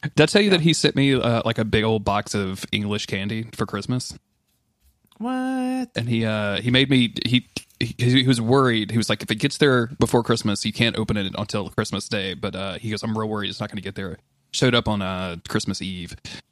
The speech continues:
Speaker 1: But, uh,
Speaker 2: Mm.
Speaker 1: it was just full of, like, uh, crisp and, uh,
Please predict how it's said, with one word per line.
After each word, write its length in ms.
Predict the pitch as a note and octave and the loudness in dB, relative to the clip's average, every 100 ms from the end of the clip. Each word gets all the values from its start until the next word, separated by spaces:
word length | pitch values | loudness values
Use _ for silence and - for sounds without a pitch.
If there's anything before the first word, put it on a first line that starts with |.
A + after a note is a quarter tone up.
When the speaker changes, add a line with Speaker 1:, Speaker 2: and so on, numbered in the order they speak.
| _ - | _ -14
Speaker 1:
But, 260 | - G2+ F2+ - | -6 -4 -6 -8
uh, 380 | - G2 F#2 F#2 | -8 -6 -6 -6
Speaker 2:
Mm. 60 | F2 | -4
Speaker 1:
it 60 | |
was 140 | A#2+ B2 | 0 2
just 160 | C3 - | 0 4
full 260 | C3+ B2+ | 4 6
of, 160 | A#2 A2 | 4 2
like, 440 | G#2 G2 - - - | 0 -2 -4 -12 -8
uh, 160 | F#2+ G2 | -6 -4
crisp 500 | - - E3 - - - _ _ _ _ _ _ - | 2 2 2 0 -4 -8 _ _ _ _ _ _ -2
and, 520 | G#2+ G2+ F#2+ F#2+ - | -2 -2 -2 -6 -6
uh, 280 | - G2 F#2+ | -6 -4 -6